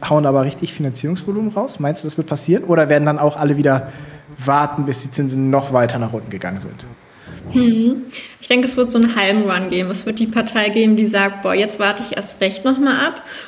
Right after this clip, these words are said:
Speaker 2: und dann die
Speaker 1: Ja.
Speaker 2: Partei, die sagt, jetzt lege ich richtig los."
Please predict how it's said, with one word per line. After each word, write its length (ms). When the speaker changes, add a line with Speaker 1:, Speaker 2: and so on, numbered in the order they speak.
Speaker 2:
und 200
dann 160
die 60
Speaker 1:
Ja. 80
Speaker 2:
Partei, 600
die 120
sagt, 360
jetzt 240
lege 200
ich 160
richtig 380
los." 360